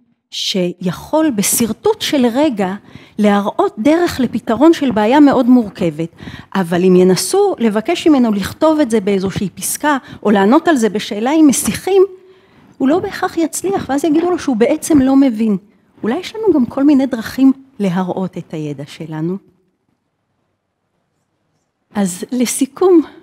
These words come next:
מה שאני רוצה לומר לכם, זה שלחזור לשאלה הראשונית שלי, האם זה אפשרי? אני מאמינה שכן. הרי אנחנו עכשיו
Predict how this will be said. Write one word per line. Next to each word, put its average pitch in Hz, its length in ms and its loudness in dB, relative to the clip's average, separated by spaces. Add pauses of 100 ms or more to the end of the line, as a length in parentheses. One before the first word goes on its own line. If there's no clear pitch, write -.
(100)
מה 277 120 -6
שאני 262 300 -2
רוצה 202 300 -6
לומר 190 360 -2
לכם, 151 340 -12 (840)
זה 170 360 -2
שלחזור 180 1600 0
לשאלה 302 500 -2
הראשונית 196 560 -4
שלי, 160 240 -12 (420)
האם 294 200 4
זה 302 120 2
אפשרי? 202 480 -6 (1040)
אני 208 80 -6
מאמינה 220 400 -4
שכן. 277 360 -4 (720)
הרי 214 220 2
אנחנו 220 280 2
עכשיו 359 260 -2